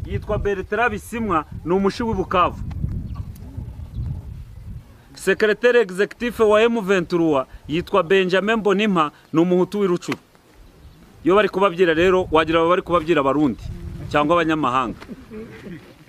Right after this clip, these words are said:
Baba babuze icyo bavuga, bakababwira ibintu bijanye no kuvangura gusa, kuko nta kindi kintu, nta yindi disikuru bafite babwira abaturage. Rero abayobozi bantumye ngo pole, ariko babashimira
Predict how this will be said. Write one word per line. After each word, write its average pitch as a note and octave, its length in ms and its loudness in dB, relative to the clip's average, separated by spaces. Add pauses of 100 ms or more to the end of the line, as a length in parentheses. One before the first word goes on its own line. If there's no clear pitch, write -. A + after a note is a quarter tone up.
(160)
Baba D3+ 240 2
babuze G3+ 320 0
icyo F#3+ 180 0
bavuga, C#3 540 2 (280)
bakababwira D3 540 2
ibintu D3 240 2
bijanye D3 380 0
no D#3 100 2
kuvangura C3+ 600 0
gusa, G2+ 280 -12
kuko F3+ 280 -4
nta G3 220 0
kindi F#3+ 280 -6
kintu, B2+ 420 -6 (280)
nta F3+ 140 2
yindi G3 220 0
disikuru D#3 420 -2
bafite D3+ 320 -2
babwira B2 340 0
abaturage. A2+ 520 -6 (960)
Rero D#3 200 4
abayobozi F3+ 460 2
bantumye F#3 480 0
ngo D3+ 140 0
pole, E3+ 480 0 (280)
ariko F3 440 0
babashimira C#3 840 0